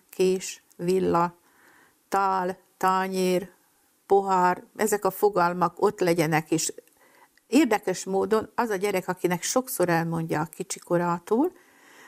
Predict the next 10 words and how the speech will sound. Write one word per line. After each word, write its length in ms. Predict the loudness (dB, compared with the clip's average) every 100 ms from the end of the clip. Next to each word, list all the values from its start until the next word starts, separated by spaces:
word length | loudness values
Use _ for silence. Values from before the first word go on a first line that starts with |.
| -8
az 160 | -6 0
egyszer 340 | -2 2 0
csak 200 | 0 -6 -2
természetes 800 | 0 0 -2 -6 -4 -4 -2 0
úton 340 | -2 0 -2 -2
és 260 | -4 -2
természetes 720 | 0 0 -2 -4 -4 -4 -4
formába 500 | 0 0 2 0 0 0
kezdi 360 | 0 -2 0
használni. 680 | 0 -2 -2 -2 -2 -4